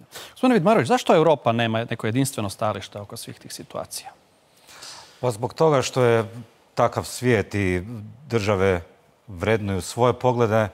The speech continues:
Speaker 2: svako ima svoju interpretaciju. Međutim, ovdje je izrazito bitna sigurnosna suradnja. Dakle, nije sad toliko bitno što mi kao građani možda imamo drugačije stavove i gledamo na to. Bitno je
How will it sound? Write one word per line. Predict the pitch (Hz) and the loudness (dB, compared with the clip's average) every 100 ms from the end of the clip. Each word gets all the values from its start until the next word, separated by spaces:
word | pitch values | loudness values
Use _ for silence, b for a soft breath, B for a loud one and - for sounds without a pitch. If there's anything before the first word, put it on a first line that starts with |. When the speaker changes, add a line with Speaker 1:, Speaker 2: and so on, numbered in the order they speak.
| - | -10
Speaker 2:
svako | - - 107 - 98 | -12 2 2 2 -2
ima | 92 87 | -2 -4
svoju | - 127 | -2 0
interpretaciju. | 131 127 113 117 - 120 117 - 120 107 B B B B B | 0 -2 -2 -2 0 2 2 0 -2 -2 B B B B B
Međutim, | 104 98 127 143 127 | -6 -2 -2 0 4
ovdje | 143 143 139 | 4 4 4
je | 120 123 | 4 2
izrazito | 139 160 147 117 120 - | -6 -2 -2 0 -4 -2
bitna | 98 85 143 - 131 110 110 | -4 0 -2 0 0 0 -2
sigurnosna | - 107 92 131 120 - 101 | -10 -8 -4 -2 -2 -4 -6
suradnja. | - 98 95 85 76 64 _ B B B B B | -2 2 4 2 0 -14 _ B B B B B
Dakle, | 123 117 139 | -4 0 0
nije | 147 196 156 | 2 2 2
sad | 147 131 | 0 0
toliko | 160 - | 0 0
bitno | 127 139 151 131 | 0 0 0 -4
što | - 123 | 0 0
mi | 120 139 | 2 0
kao | 113 113 95 | 0 2 2
građani | 101 107 113 87 82 | 4 2 2 -2 -2
možda | 87 90 92 | 0 0 0
imamo | 90 | -2
drugačije | 85 85 98 92 90 | -2 0 0 0 -6
stavove | - 110 117 101 82 | -2 2 4 2 0
i | |
gledamo | 80 104 104 90 | 0 2 2 -2
na | 82 | -4
to. | - 98 78 B B B B B | -2 -2 -4 B B B B B
Bitno | 104 131 160 156 | -2 -2 0 2
je | 131 | 2